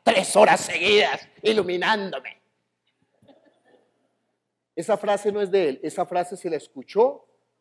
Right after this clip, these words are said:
a una persona que tampoco esa frase es de él, esa frase es del maestro de esa persona. Pero ese maestro que habló así habló mal.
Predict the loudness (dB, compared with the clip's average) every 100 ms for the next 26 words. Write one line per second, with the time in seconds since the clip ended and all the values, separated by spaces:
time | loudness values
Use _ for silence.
0 | _ _ _ _ _ _ _ 0 2 2
1 | 0 -4 -8 -6 -6 -6 -8 -8 -10 -8
2 | -8 -6 -8 -8 -4 -6 -6 -10 -6 -6
3 | -6 -8 -18 -18 -10 -10 -8 -12 -12 -12
4 | -14 -16 -20 -18 -14 -14 -14 _ _ -20
5 | _ _ _ _ _ _ _ _ _ _
6 | _ _ -6 -6 -8 -10 -12 -14 -16 -14
7 | -12 -12 -14 -10 -10 -12 -20 -20 -18 -18